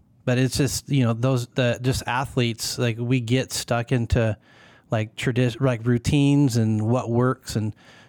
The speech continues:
particular bats. And, um, but at that moment, it was just like, man, talking about Jesus, I think really just kinda took the pressure off of him and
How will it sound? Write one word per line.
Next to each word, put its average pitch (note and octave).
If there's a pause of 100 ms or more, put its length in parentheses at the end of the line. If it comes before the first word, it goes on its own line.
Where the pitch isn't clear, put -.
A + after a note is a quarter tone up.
particular A2+
bats. A#2
And, G#2 (480)
um, A2+ (240)
but A#2+
at B2
that C3+
moment, B2
it -
was B2
just C3
like, A2+
man, A#2
talking C3
about A#2
Jesus, A2+
I A#2+
think A#2
really B2
just A2+
kinda G#2+
took -
the G2+
pressure A2+
off A2
of G#2+
him A#2+
and G#2